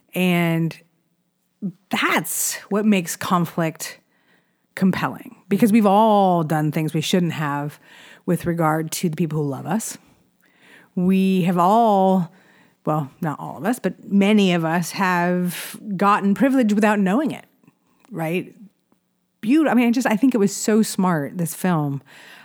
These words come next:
um, in that way, because you have this person who is given all these things and he's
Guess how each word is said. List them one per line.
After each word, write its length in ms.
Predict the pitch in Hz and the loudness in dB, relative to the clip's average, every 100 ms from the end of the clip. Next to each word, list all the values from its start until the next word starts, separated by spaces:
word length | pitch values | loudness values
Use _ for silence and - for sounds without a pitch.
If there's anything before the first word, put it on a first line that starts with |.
| - | -8
um, 260 | 160 156 151 | -4 -4 -4
in 160 | 175 170 | -2 0
that 240 | 175 160 | 0 0
way, 320 | 139 - 160 _ - - - | -6 -12 -18 _ -20 -16 -6
because 640 | 165 156 165 160 160 - | -4 0 0 0 -2 -4
you 180 | 185 180 | -2 -2
have 220 | 160 165 | -2 -4
this 140 | 160 - | -6 -2
person 540 | 302 320 208 180 175 | -2 0 0 0 0
who 540 | 147 185 170 170 170 - | 0 0 0 0 -2 -2
is 580 | 180 175 170 170 - - _ _ _ _ _ _ _ _ _ _ _ _ - 185 160 | 0 0 0 -2 -4 -10 _ _ _ _ _ _ _ _ _ _ _ _ -12 -6 0
given 300 | 190 196 170 | 2 4 2
all 180 | 160 | 0
these 220 | 156 147 - | -2 -4 -2
things 400 | 285 254 208 165 | 2 4 2 0
and 120 | 156 | -2
he's 320 | 180 185 | -2 -2